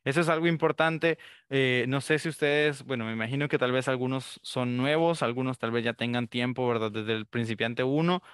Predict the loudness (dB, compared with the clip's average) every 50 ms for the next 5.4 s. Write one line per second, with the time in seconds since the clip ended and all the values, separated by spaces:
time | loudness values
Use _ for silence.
0 | -20 _ _ -6 -4 -4 -4 -4 -2 -2 -2 -2 -2 -2 -2 -2 -2 -2 -2 -2
1 | -2 -2 -2 -2 -2 -2 -2 -2 -2 -2 -2 -2 -4 -4 -2 -2 -2 -2 -2 -2
2 | 0 0 0 0 0 0 -2 -2 -4 -4 -6 -6 -6 -4 -4 -4 -4 -6 -4 -2
3 | 0 0 0 0 -2 -2 0 0 2 2 2 0 -2 -6 -14 -20 -20 -20 -20 _
4 | _ _ 4 4 6 6 6 4 2 0 _ _ _ _ _ 0 2 4 4 4
5 | 4 4 4 4 4 4 2